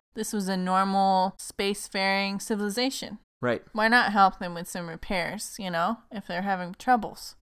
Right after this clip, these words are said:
Speaker 1: But in fact, they're actually a civilization who used to be spacefaring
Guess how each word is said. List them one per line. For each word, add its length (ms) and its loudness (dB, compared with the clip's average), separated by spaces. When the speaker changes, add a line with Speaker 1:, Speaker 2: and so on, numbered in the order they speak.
Speaker 1:
But 260 4
in 120 -4
fact, 680 0
they're 340 -4
actually 500 0
a 40 -4
civilization 1000 -6
who 260 -6
used 540 -2
to 80 -6
be 320 -8
spacefaring 720 -8